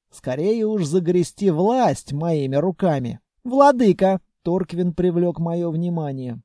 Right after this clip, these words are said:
"А ваши враги, то есть наши, собираются вот здесь, рядом со старым кладбищем". "Не близко", — я почесал щеку.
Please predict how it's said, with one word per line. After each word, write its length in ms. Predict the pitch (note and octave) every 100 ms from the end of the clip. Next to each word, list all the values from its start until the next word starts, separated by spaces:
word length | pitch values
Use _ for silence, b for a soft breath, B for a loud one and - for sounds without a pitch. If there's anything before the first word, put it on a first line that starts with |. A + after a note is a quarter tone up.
| _ _ _
"А 140 | A#3 B3
ваши 360 | A#3+ G3+ G#3
враги, 520 | G3 G3 G3+ A3 D4+
то 180 | A#3 B3+
есть 240 | B3+ G#3+ A#3+
наши, 520 | A#3 D#3 - D3 B2+ _
собираются 800 | - F3 F3+ A3 C#4 C4+ - C#4+
вот 200 | D4+ C#4
здесь, 600 | A3+ F3 G#3 G#3+ A#3 - -
рядом 580 | F#3 F#3 E3+ F3+ A#3+ C4+
со 220 | D4 C#4+
старым 500 | - G#3 F#3+ A#3 C4
кладбищем". 800 | C4 A3 D3+ D#3+ D#3 F3 E3 D#3 _ _ _ -
"Не 240 | E3 B3
близко", — 800 | C4 C#4 A#3+ G#3+ - G#3+ F#3+ D3+ - _ -
я 240 | C#3 C#3+
почесал 540 | C3+ - C3+ D3 C#3
щеку. 640 | B2 - D3 A#2+ - A2